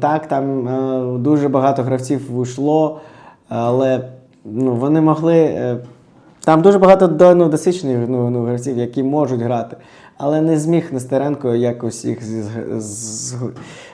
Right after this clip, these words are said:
зібрати, е, щоб вони видали якийсь результат. Не було ніякої серії добрих, ну, матчів. Постоянно якісь, якісь, е, ну, ну, ну, ну, качелі, нестабільна, ну, гра. Та, ну, яблучко, е, цього півнопоріччя —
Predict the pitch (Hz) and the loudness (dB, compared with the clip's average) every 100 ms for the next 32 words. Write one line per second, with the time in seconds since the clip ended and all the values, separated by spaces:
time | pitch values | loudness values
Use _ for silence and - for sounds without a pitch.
0 | - 127 135 147 165 165 156 139 131 123 | -16 -2 0 4 6 6 4 0 0 0
1 | 120 110 - - _ _ _ - - _ | -2 -6 -10 -18 _ _ _ -20 -20 _
2 | _ _ _ _ - 123 120 123 127 139 | _ _ _ _ -6 -4 -4 -4 -4 0
3 | 156 - - - 123 180 165 147 143 135 | 0 -2 -10 -8 6 8 8 4 2 0
4 | 135 131 131 127 131 131 117 131 135 160 | -2 -2 -2 -2 0 0 0 -2 -2 0
5 | 151 139 139 143 143 131 131 139 131 123 | 0 0 -2 -2 -2 -6 -4 -2 0 0
6 | 123 - - _ - 120 151 131 135 131 | -4 -16 -20 _ -6 2 2 2 -2 -2
7 | 127 117 117 113 - 135 135 143 147 147 | -2 -4 -6 -14 -6 -6 -4 -4 -2 0
8 | 135 131 131 127 - - 120 123 143 135 | 0 -2 -6 -10 -10 -10 -8 -4 -6 -6
9 | - 127 127 127 127 131 127 127 131 127 | -6 -6 -4 -4 -2 -2 0 0 -2 -2
10 | 127 131 117 113 135 135 139 131 131 120 | -4 -2 -2 -2 -4 -2 -2 0 0 0
11 | 117 117 117 107 - - - - _ _ | -2 -2 -4 -6 -10 -14 -20 -20 _ _
12 | 170 175 160 143 135 120 127 131 113 127 | 6 8 8 6 4 2 -2 -2 -2 -2
13 | 135 123 123 120 107 104 95 95 98 - | -2 -4 -6 -10 -8 -8 -10 -12 -14 -16
14 | - - - 123 123 - 117 113 113 110 | -20 -18 -14 -12 -10 -6 -4 -4 -6 -8
15 | 113 110 113 113 135 135 117 | -6 -4 -4 -2 -4 -4 -10